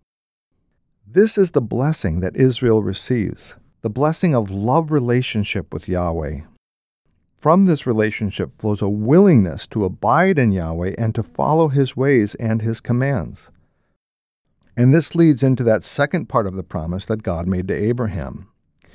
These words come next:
Israel is called to be a blessing to the nations of the earth, and that blessing comes by the example that they give.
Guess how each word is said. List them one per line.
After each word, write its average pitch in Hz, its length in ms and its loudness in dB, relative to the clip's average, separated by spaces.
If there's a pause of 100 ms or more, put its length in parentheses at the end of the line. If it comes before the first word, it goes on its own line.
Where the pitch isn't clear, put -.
(460)
Israel 156 440 2
is 147 80 0
called 120 320 -2
to 117 60 -4
be 113 180 -4
a 104 140 -8
blessing 101 640 -2
to 117 80 -2
the 101 120 2
nations 104 460 2
of 87 160 -4
the 92 140 -6
earth, 95 400 -6 (400)
and 113 160 0
that 160 200 0
blessing 143 380 -2
comes 127 300 -2
by 113 180 2
the 107 140 -2
example 110 680 -2
that 98 220 -4
they 98 140 -2
give. 110 360 -2